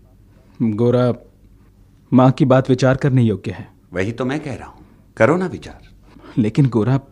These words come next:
Speaker 1: दिमाग में फिर वही बात आती है।
Speaker 2: क्या?
Speaker 1: कि जो राह हमने चुनी है, विवाह के चक्कर में हम उस राह से भटक जाएंगे।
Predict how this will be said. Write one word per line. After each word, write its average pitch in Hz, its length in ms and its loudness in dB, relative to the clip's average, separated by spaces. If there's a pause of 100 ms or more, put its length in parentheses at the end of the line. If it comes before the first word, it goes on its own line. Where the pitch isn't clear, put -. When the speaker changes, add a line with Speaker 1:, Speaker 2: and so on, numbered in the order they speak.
(840)
Speaker 1:
दिमाग 135 440 0
में 135 60 0
फिर 160 220 -2
वही 135 160 0
बात 107 260 -4
आती 104 200 -12
है। - 160 -20 (200)
Speaker 2:
क्या? 107 220 -10 (720)
Speaker 1:
कि 151 60 2
जो 170 220 4
राह 151 220 2
हमने 147 320 4
चुनी 139 340 4
है, 143 180 4 (920)
विवाह 120 300 2
के 135 120 -2
चक्कर 123 360 -2
में 127 140 2
हम 117 200 2
उस - 260 -4
राह 110 220 -2
से 117 140 -6
भटक 113 240 -4
जाएंगे। 104 420 -10